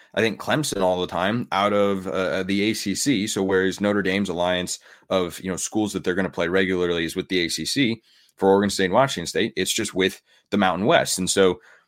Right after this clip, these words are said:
that's a viable way to build a schedule every year. Is it the best way to build a schedule? Maybe not.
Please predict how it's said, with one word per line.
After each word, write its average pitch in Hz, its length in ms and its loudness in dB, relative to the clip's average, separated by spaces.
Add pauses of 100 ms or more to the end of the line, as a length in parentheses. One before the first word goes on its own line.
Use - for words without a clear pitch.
(180)
that's 131 400 4
a 110 80 2
viable 98 540 2
way 107 220 2
to 82 80 -4
build 104 280 2
a 78 40 -6
schedule 92 420 0
every 73 260 -8
year. 95 120 2
Is 117 160 2
it 113 80 2
the 87 80 -4
best 98 340 -2
way 135 140 4
to 147 80 2
build 147 200 4
a 139 60 -2
schedule? 139 460 0
Maybe 101 320 0
not. 85 320 -2